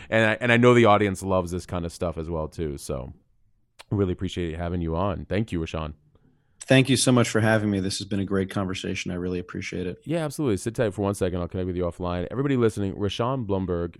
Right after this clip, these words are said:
Speaker 1: co-author of Game Changer, How to Beat Ten X in the Talent Economy, and co-founder of Ten X Management. He gave a website, game changer the book dot com. There you can, uh, learn about the book. It's coming out September twenty-second. You can also take the quiz. You can also connect with him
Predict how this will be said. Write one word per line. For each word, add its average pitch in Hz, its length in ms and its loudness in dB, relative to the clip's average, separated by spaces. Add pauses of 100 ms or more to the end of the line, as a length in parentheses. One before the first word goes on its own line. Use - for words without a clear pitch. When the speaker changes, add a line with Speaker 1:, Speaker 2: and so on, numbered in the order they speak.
Speaker 1:
co-author 104 380 -2
of 87 100 -6
Game 95 240 -4
Changer, 87 640 -4
How 101 240 -4
to 104 80 -2
Beat 92 220 -6
Ten 95 140 -6
X 87 160 -8
in 92 60 -8
the 87 60 -10
Talent 90 180 -6
Economy, 110 360 -2
and 92 60 -4
co-founder 92 300 -4
of 82 80 -10
Ten - 160 -8
X 85 160 -10
Management. 87 500 -8
He - 180 -6
gave 135 260 0
a 156 40 2
website, 107 380 0 (380)
game 123 320 2
changer 135 300 -2
the 101 120 0
book 92 280 -4
dot 80 220 -6
com. 85 480 -4
There 104 220 -2
you 110 140 -4
can, 98 360 -4
uh, 95 100 -4
learn 95 160 -2
about 85 160 -6
the 92 60 -10
book. 139 440 4 (220)
It's - 80 -20
coming 139 220 0
out 131 80 0
September 113 280 -4
twenty-second. 92 540 -2
You 87 40 -8
can 92 120 -6
also 98 200 -4
take 90 200 -10
the 82 80 -14
quiz. 98 500 0 (320)
You - 60 -18
can 123 80 4
also - 180 -2
connect 92 480 -4
with 92 220 -4
him 90 280 -4